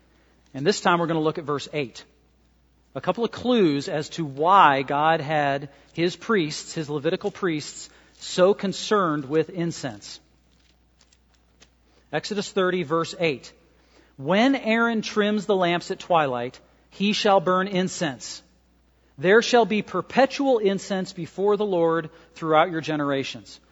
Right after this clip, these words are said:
So the Lord says, "Aaron, high priest, every evening, I want you to burn incense. You are never to let this flame go out. You are never to allow the condition to exist wherein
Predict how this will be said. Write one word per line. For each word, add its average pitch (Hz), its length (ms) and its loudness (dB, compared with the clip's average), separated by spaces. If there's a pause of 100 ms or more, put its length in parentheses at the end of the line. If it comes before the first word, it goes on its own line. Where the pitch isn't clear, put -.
(160)
So - 160 0
the 170 80 4
Lord 196 180 8
says, 175 200 -2
"Aaron, 214 360 4 (540)
high 170 160 8
priest, 247 480 0 (360)
every 262 360 6
evening, 196 380 4 (720)
I 160 120 8
want 196 260 4
you 214 60 0
to 185 60 4
burn 180 180 4
incense. 156 520 -4 (500)
You 196 180 6
are 202 100 10
never 226 400 8
to 226 180 2
let 196 420 6
this 175 280 2
flame 175 420 0
go 156 180 2
out. 135 320 2 (460)
You 190 180 4
are 196 100 10
never 180 680 6 (380)
to 180 380 0 (140)
allow 170 840 10 (120)
the 175 80 2
condition 202 480 2
to 202 140 2
exist 170 500 4
wherein 180 500 6